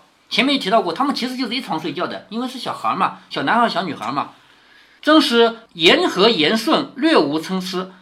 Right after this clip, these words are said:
也就是说，他们俩之间是很和睦，没有什么吵闹的这个事儿。不想如今来了一个薛宝钗。好，这里有一个不想就转折了，是不是？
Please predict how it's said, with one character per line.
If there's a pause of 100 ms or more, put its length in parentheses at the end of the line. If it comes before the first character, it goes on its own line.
(140)
也
就
是
说，
他
们
俩
之
间
是
很
和
睦，
没
有
什
么 (460)
吵
闹
的
这
个
事
儿。 (360)
不
想 (160)
如
今
来
了
一
个
薛
宝
钗。 (500)
好， (260)
这
里
有
一
个
不
想
就
转
折
了，
是
不
是？